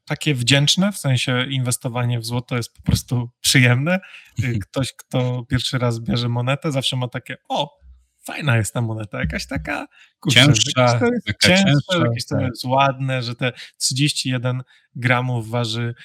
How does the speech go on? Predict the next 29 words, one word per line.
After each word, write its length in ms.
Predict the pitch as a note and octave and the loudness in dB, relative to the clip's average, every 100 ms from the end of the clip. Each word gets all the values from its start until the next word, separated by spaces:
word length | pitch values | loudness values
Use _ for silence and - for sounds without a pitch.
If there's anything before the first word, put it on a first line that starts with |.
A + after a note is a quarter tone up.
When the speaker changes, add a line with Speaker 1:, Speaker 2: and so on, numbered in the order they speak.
| - | -12
Speaker 1:
jak 300 | C3+ A#2+ A#2 | -4 0 0
więcej 320 | A#2 A#2+ G#2 A2+ | 2 2 0 -8
niż 120 | - | -8
trzydzieści 460 | - A2+ A2 - | -8 -8 -8 -6
jeden 200 | A#2+ F#3 | -6 -4
gramów 440 | G3 A#2 A2+ A2+ - | -4 -2 -4 -6 -4
czegoś 380 | - G#2+ A2 - | -4 -2 -4 -4
tam 240 | A2+ A2+ | -6 -2
innego. 500 | C3 A2+ A2 B2 D3 - - - - | -2 -2 0 -2 -2 -6 -18 -14 -4
E, 340 | A#2+ A2 A2+ - _ _ - | -2 -2 -4 -10 _ _ -6
więc, 520 | B2 B2+ B2 - - D3+ A#2+ A#2 | 0 0 0 -4 -6 -8 -6 -6
y, 40 | |
to, 140 | A2+ - | -8 -8
to 120 | C#3+ | -4
są 160 | B2+ B2 | -2 -2
takie 240 | B2+ A#2+ | -2 -4
przy-, 140 | - - | -8 -6
przyjemne, 800 | - B2+ B2 A#2+ A#2 A#2 A2+ - B2+ | -4 0 0 0 -2 -4 -6 -8 -10
y, 40 | |
przymioty. 560 | A2+ - B2 A#2 - F#3+ - _ - | -8 -6 -4 -4 -4 -8 -8 _ -6
Ja 120 | C3 | -4
bym 180 | C#3+ C3+ | -4 -4
jeszcze 300 | C3+ - C3 | -2 -2 -2
dodał, 560 | C3+ C3 B2+ B2 - C#3+ | -2 0 0 0 -4 -2
mm, 180 | B2 A#2+ | 0 2
do 120 | B2 | 0
złota 360 | B2 C3 B2+ | 2 0 -2
to, 240 | A#2+ C3 C3 | -2 -2 0
że 260 | B2 A#2+ | 0 0